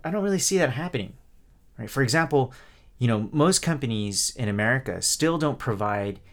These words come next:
adequate time for paid maternal leave, right? And paid paternal leave, <laughs> that's like, that's a joke, right? So, you know, it seems like there's a, there's a, um,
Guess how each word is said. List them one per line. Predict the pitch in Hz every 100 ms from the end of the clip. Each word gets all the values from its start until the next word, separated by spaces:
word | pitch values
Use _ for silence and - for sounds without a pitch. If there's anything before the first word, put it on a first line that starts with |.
| - -
adequate | 104 110 113
time | - 104 98
for | 107
paid | - 107 101 98
maternal | 92 - 107 107
leave, | 101 78 -
right? | - - 131 - - - - - - - - - - - -
And | 98
paid | - 151 175
paternal | 113 - 202 220
leave, | 120 98 - - -
<laughs> | - - -
that's | 185 151
like, | 98 - -
that's | - 214
a | 117
joke, | 120 208 139 -
right? | 104 127 190 - - - - - - - - -
So, | - 175
you | 160
know, | 147 127
it | 135
seems | - 202 226
like | 214 135
there's | 139 123
a, |
there's | 92 120 110
a, | 113 107 -
um, | 107 104 98 95